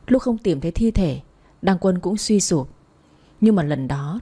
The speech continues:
là do Đăng Quân bất mãn với gia đình và chống lại gia đình. Nhưng mà lần này, Đăng Quân giày vò bản thân, từ bỏ chính mình. Đăng Quân cười đau khổ. "Ba muốn con quản lý công ty, con đã quản lý công ty.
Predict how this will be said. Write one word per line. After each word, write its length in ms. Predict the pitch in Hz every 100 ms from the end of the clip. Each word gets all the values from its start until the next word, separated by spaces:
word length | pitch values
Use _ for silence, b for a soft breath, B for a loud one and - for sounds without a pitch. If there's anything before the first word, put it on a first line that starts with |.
| -
là 160 | 175 196
do 160 | 175
Đăng 200 | 170 175 170
Quân 260 | 170 170
bất 120 | 220 233
mãn 220 | 208 214
với 100 | 226
gia 180 | 208 196
đình 280 | 160 131 135 _
và 140 | 160 156
chống 240 | 180 170
lại 180 | 247 175
gia 200 | - 196
đình. 260 | 170 139 135 b b b b -
Nhưng 140 | 220
mà 60 | 175
lần 260 | 151 135
này, 280 | 139 135 135 b b b
Đăng 220 | 185 196 180
Quân 200 | 190 185
giày 200 | 180 135
vò 200 | 151 143
bản 220 | 160 139
thân, 280 | - 185 180 - b -
từ 120 | 196
bỏ 240 | 160 160 147
chính 300 | - 160 220
mình. 180 | 160 143 - _ _ b b b b -
Đăng 140 | 214 208
Quân 220 | 214 202
cười 220 | 185 135
đau 180 | 175 180
khổ. 300 | - 135 139 - - - _ _ _ _ _ _ _ _ B B B B _ -
"Ba 120 | 196
muốn 220 | 185 170 214
con 180 | 202
quản 200 | 196 156
lý 180 | 135 165
công 240 | 214 196 185
ty, 280 | 185 180 - _ -
con 120 | 208
đã 80 | 233
quản 240 | 208 143
lý 160 | 151 208
công 240 | 214 202
ty. 260 | 208 196